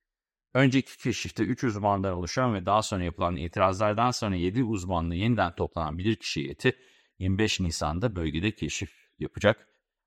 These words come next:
Dava açılan planların üst planı olan bir bölü yüz binlik çevre düzeni planına karşı başlatılan hukuki süreç ise Danıştay'ın altıncı dairesine devam ediyor.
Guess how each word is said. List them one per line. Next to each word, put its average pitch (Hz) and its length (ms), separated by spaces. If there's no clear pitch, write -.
Dava 92 380
açılan 78 440
planların 95 600
üst - 260
planı 82 220
olan 73 260
bir 104 180
bölü 82 140
yüz 98 260
binlik 82 260
çevre 85 260
düzeni 107 260
planına 80 340
karşı 80 360
başlatılan 82 500
hukuki 98 500
süreç - 360
ise 127 180
Danıştay'ın 92 420
altıncı 90 520
dairesine 78 480
devam 85 280
ediyor. 71 240